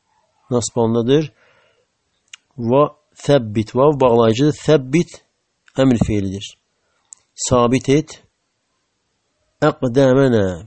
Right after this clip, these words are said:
Bizim qədəmlərimizi. Əqdəm, qədəmlər. Məf'ulun bihidir. Nasb halındadır. Əqdəmənə, nə, yəni mudaf ileyhidir. Vansurnə. Vav yenə də bağlayıcıdır. Unsur.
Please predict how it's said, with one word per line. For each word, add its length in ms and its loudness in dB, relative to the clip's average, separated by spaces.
Bizim 260 -2
qədəmlərimizi. 800 0
Əqdəm, 640 -2
qədəmlər. 480 -2
Məf'ulun 400 0
bihidir. 260 -2
Nasb 320 -4
halındadır. 400 -2
Əqdəmənə, 720 0
nə, 100 2
yəni 320 -4
mudaf 380 -4
ileyhidir. 420 -6
Vansurnə. 640 0
Vav 180 0
yenə 160 0
də 120 -2
bağlayıcıdır. 720 -2
Unsur. 420 -2